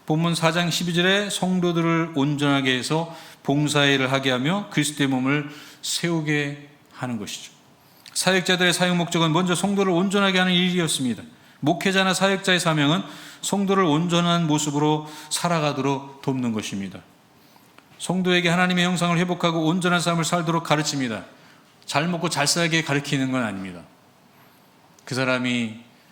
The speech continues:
하나님의 모든 것들을 얻을 수 있는 환경들을 만들어주고 본인이 스스로 기능하면서 그렇게, 어, 하나님 나라의 자녀들로서 이 세상에 그 하나님 나라를 드러내고 하나님 나라의 가치를 따라 살아가도록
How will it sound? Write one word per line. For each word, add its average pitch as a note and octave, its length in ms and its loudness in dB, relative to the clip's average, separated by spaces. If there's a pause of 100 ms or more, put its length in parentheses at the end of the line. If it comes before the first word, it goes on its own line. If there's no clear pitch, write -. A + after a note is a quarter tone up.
(140)
하나님의 C#3 840 -4
모든 E3 320 -2
것들을 D#3 300 -4
얻을 C3 180 -4
수 - 140 -6
있는 A#2+ 120 -2
환경들을 C3 600 -4
만들어주고 B2 720 -4 (480)
본인이 C#3 380 0
스스로 C#3 400 -2
기능하면서 B2+ 920 -2 (300)
그렇게, C3 640 -2 (320)
어, G2+ 160 -8
하나님 D3+ 300 0
나라의 C3 300 0
자녀들로서 A#2+ 800 -4
이 D#3+ 160 -2
세상에 D3+ 800 -2
그 C3+ 80 -6
하나님 D#3 300 -2
나라를 B2+ 340 -2
드러내고 B2 720 -2 (420)
하나님 D3+ 240 0
나라의 C#3 220 0
가치를 C#3 320 -4
따라 D#3 180 2
살아가도록 E3+ 720 -4